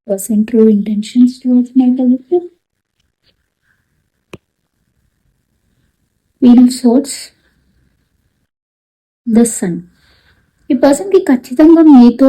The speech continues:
ఒక స్ట్రెయిట్ ఫార్వర్డ్‌గా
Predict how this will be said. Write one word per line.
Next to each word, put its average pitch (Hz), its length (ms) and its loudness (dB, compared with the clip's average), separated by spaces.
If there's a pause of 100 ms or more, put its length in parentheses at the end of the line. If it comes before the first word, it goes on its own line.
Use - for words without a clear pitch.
(140)
ఒక 233 200 -6 (1600)
స్ట్రెయిట్ 262 420 0
ఫార్వర్డ్‌గా 233 600 2